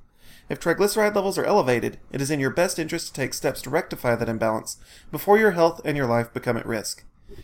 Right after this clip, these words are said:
As triglyceride levels fall, this proves that you're putting your liver back into control. How exercise promotes liver health. The liver responds to physical activity by freeing up energy for exercise.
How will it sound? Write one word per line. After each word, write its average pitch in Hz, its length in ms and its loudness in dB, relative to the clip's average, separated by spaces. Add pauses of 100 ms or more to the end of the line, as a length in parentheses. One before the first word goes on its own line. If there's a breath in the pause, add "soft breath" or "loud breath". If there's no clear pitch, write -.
(140 loud breath)
As 139 160 -2
triglyceride 202 540 2
levels 196 300 -2
fall, 110 440 0 (380 soft breath)
this 190 160 4
proves 196 380 -6
that - 100 -4
you're 147 80 -2
putting 180 340 -4
your 160 140 -2
liver 139 280 -2
back 113 260 -2
into 117 160 -4
control. - 500 -2 (1300 soft breath)
How 254 180 4
exercise 214 680 0
promotes 151 480 -2
liver 123 240 -2
health. - 380 -6 (720 soft breath)
The 185 80 2
liver 247 240 8
responds 175 420 0
to 175 80 -8
physical 180 320 -2
activity 156 420 -2
by 123 180 2
freeing 190 460 -4
up 160 180 -4
energy 151 320 -4
for 135 100 -4
exercise. 120 640 -4